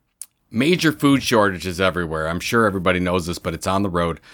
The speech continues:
Uh, five different Starbucks I went to. I'm a Starbucks, I'm just crazy about my Starbucks.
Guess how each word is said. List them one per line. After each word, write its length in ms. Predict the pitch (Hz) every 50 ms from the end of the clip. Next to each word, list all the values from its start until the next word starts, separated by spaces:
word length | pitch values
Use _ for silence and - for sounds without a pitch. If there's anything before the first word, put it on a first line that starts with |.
| - - - - - - - - -
Uh, 240 | 87 90 87 82 80
five 340 | - - 117 113 120 127 120
different 260 | 135 120 131 120 -
Starbucks 480 | - - 104 104 92 104 104 - -
I 80 | 104 98
went 240 | 92 95 92 85 -
to. 160 | - 101 92
I'm 100 | 80 78
a 40 | 76
Starbucks, 680 | - - 82 76 73 71 76 73 - - - - - _ _ _ _ _ _ _ _ _ _ _ - -
I'm 220 | 76 76 73 71
just 180 | - - - -
crazy 340 | - 82 78 76 69 78 80
about 220 | 71 73 71 71
my 100 | 69 76
Starbucks. 540 | 80 - 135 147 151 147 147 139 - - -